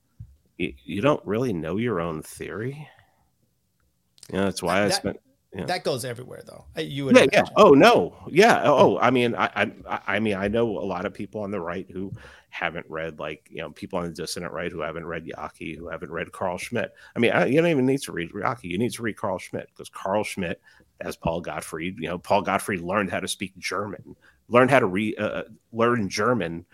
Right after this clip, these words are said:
Speaker 1: so that he could study Carl Schmitt in the original language,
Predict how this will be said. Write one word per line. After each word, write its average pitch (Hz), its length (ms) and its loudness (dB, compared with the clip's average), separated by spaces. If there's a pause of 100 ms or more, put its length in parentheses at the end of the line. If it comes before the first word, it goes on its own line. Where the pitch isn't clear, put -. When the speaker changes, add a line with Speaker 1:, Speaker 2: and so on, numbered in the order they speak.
(240)
Speaker 1:
so - 160 0
that 95 140 0
he 120 100 -2
could 95 320 -8
study 98 340 -2
Carl 87 300 -8
Schmitt - 240 -6
in 85 60 -14
the 87 80 -8
original 90 320 -8
language, 127 580 -8